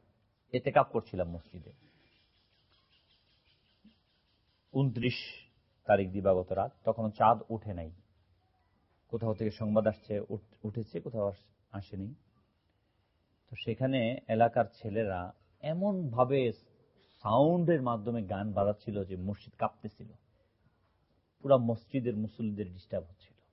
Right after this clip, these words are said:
বলুন তো দেখি, এটা কেমন খুশি, এটা কেমন ঈদ? যেই ঈদ আপনি উদযাপন করছেন,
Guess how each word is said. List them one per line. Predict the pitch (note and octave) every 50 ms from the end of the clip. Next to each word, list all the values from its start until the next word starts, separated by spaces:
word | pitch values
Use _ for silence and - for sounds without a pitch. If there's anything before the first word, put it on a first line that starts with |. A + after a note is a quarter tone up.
| _ _ _ _ _ _ _ _ _ _ _ _ _ _ _ _ _ _ _ _ _
বলুন | - G#2 G#2 G#2 A2 A2+
তো | G#2+ -
দেখি, | G2 F#2 F#2+ - - G#2 G2+ G#2+ G#2 _ _ _ _ _ _ _ _ _ _ _ _ _ _ _ _ -
এটা | D#3+ D3+ - D#3
কেমন | - - C3 A#2+ A2+ A2+ A2+ G#2+ G2
খুশি, | F#2 - - - - - - - - _ _ _ _ _ _ _ _ _ _ _ _ _ _ _ _ _ -
এটা | - G3 - -
কেমন | E3+ D#3 D3 D3 C#3 A2+
ঈদ? | F#2 D#2+ - - - - - - _ _ _ _ _ _ _ _ _ _ _ _ _ _ _ _ _ -
যেই | D3+ A2+ A#2+ F#3+ G#3+ A#3 A#3+ A3 -
ঈদ | G3+ G#3 G#3 G3 E3 E3 E3 - - -
আপনি | D3 D#3 C#3 D3 F3+ F3+
উদযাপন | - D#3+ C#3+ A2+ G#2 E3+ E3+ - F#3 F3
করছেন, | D#3+ - B2+ - - - B2+ A#2+